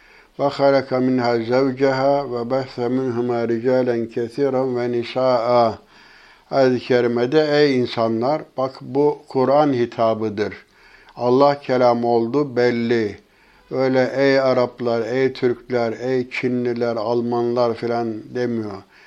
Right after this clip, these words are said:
"Ey kendisini insan sananlar, insan olduğuna inananlar, sizi bir orijinden, bir nefisten, bir asıldan yaratan, ondan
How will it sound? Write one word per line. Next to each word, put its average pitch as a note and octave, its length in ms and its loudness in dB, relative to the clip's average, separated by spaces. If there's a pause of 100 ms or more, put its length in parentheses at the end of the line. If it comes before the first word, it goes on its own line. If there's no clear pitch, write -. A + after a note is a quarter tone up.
(420)
"Ey D3 280 4
kendisini C3 720 0
insan C3 800 0 (720)
sananlar, A#2 920 0
insan C3 420 0
olduğuna A#2 480 0
inananlar, A2 840 -2 (1160)
sizi C#3 760 0 (760)
bir D3+ 340 4 (280)
orijinden, B2+ 960 2 (180)
bir C3 300 -4
nefisten, B2+ 680 -2
bir B2+ 280 0
asıldan B2 480 -2
yaratan, A#2 720 -2 (260)
ondan B2 560 -4